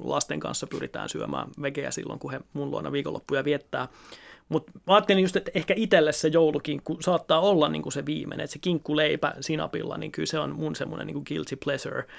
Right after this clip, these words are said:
että se on ehkä se viimeinen. Ja toinen on sit tietysti kesällä se pakollinen niinku yksi grillimakkara vähän, vähän nokisena, kerran nuotion tippuneena, niin tota,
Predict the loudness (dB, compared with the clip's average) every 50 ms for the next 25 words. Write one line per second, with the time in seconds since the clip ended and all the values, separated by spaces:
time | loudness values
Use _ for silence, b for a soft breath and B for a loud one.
0 | B B B B B -8 0 2 4 4 6 4 4 2 2 0 2 2 4 4
1 | 4 4 2 0 -2 -4 -6 -8 -12 _ 0 2 6 8 8 8 8 8 6 6
2 | 4 4 2 4 4 4 4 4 2 2 2 2 4 2 2 0 -2 -2 0 0
3 | 0 0 0 -2 -4 -4 -4 -6 -6 -6 -6 -6 -6 -6 -6 -6 -8 -8 -8 -8
4 | -12 -12 -12 -12 -12 -8 -4 -4 -2 -2 -2 -2 -4 -4 -4 -4 -4 -6 -4 -4
5 | -4 -4 -4 -6 -4 -2 -2 0 0 0 -2 -4 -4 -4 -6 -6 -6 -6 -6 -8
6 | -8 -8 -4 -2 -2 0 -2 -2 -2 -2 -2 -2 -2 -4 -4 -6 -8 -10 -8 -8
7 | -6 -6 -6 -6 -8 -8 -8 -8 -10 -10 -12 -14 -10 -8 -8 -8